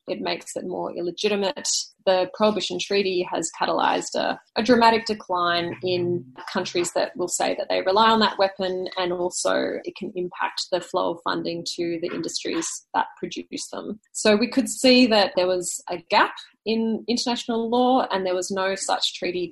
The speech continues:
to clearly ban nuclear weapons until twenty seventeen. And this was at the end of a, a series of, uh, conferences examining the humanitarian impacts at which about a hundred and forty countries got together. And after three of these conferences, they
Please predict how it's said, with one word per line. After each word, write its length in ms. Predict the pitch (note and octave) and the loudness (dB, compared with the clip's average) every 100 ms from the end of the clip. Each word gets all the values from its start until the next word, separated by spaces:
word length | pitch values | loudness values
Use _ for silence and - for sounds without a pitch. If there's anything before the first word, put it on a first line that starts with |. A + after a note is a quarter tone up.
| - | -8
to 60 | - | -10
clearly 580 | - G3+ G3+ F#3 F3+ - | -2 0 2 2 -2 -4
ban 260 | - F3 F3 | -2 0 0
nuclear 340 | F3 F3 - | -4 -6 -6
weapons 540 | F3+ E3+ - - F3+ - | -6 -6 -10 -8 -8 -6
until 500 | F#3+ F#3+ - F3 F#3 | -6 -6 -4 -4 -4
twenty 300 | - E3+ F3 | -8 -8 -8
seventeen. 680 | E3+ - - - - - - - - | -6 -8 -8 -10 -10 -10 -12 -12 -2
And 140 | G3+ | 2
this 140 | C#4+ D#4 | 4 4
was 140 | B3+ | 2
at 100 | F#3+ | 2
the 160 | G3 F#3+ | 0 0
end 200 | F#3+ F#3+ | 0 -2
of 160 | F#3 | -2
a, 280 | F#3 F3+ - - - | 0 0 -2 -4 -2
a 80 | F#3+ | -2
series 480 | - D4 D#4+ D#4 A#3+ | 2 4 6 6 4
of, 200 | G#3 - - | 2 -4 -2
uh, 120 | F3+ F#3 | -2 -2
conferences 840 | - G#3+ G#3+ G#3+ - F#3+ F3+ F3 - | -2 -2 0 -2 -2 -4 -4 -6 -6
examining 600 | F#3+ F3+ F#3+ G3+ F#3+ F#3 | -4 2 2 2 -2 -2
the 80 | F#3 | -6
humanitarian 720 | F3+ G3+ F#3+ F#3 F#3 F3+ F3 F3 | -6 -4 -2 -2 -2 -4 -6 -4
impacts 420 | F3+ - - - - | -6 -6 -10 -6 4
at 200 | F#3+ G#3+ | 4 6
which 320 | F#3+ F3+ - - | 0 0 -2 -2
about 260 | G3 F3+ E3+ | -2 0 -2
a 100 | - | 0
hundred 260 | A#3+ B3+ A3 | 4 4 4
and 120 | G#3 | 0
forty 260 | F3+ F3+ F3 | -2 -2 -2
countries 360 | - E3 - - | -8 -10 -8 -6
got 180 | - - | -6 -6
together. 560 | - - F2 F#2 F2+ - - _ G3+ | -6 -4 0 2 0 -2 -12 _ 2
And 80 | |
after 240 | G3+ G3+ G3+ | 2 4 0
three 320 | - A3 G#3+ | 0 4 4
of 100 | G#3+ | 4
these 200 | G3 F3+ | 0 -2
conferences, 520 | - F3 F#3+ - F3 F3 | -6 -8 -6 -4 -4 -2
they 320 | F3 F3 | 0 -2